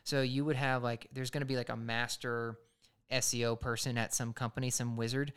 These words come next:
and that wizard would be charging more, like, three to five hundred bucks an hour to, to do any work.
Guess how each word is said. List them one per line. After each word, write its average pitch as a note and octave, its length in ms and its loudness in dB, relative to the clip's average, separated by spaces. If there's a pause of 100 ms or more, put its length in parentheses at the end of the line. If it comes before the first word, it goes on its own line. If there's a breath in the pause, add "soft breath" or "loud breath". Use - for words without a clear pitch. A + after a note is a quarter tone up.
(320 loud breath)
and C3 220 0
that C3+ 200 4
wizard B2+ 540 2 (100)
would B2+ 200 -2
be A#2 180 0
charging A2+ 400 0
more, A#2 300 4
like, A2 200 0
three B2+ 220 0
to A#2 80 -2
five A2 240 2
hundred A2+ 140 -2
bucks A2+ 260 -4
an A2 60 0
hour A2 380 -2
to, G#2+ 320 -2 (120)
to A#2 140 -4
do A#2 180 -2
any A2+ 140 0
work. A2+ 320 -2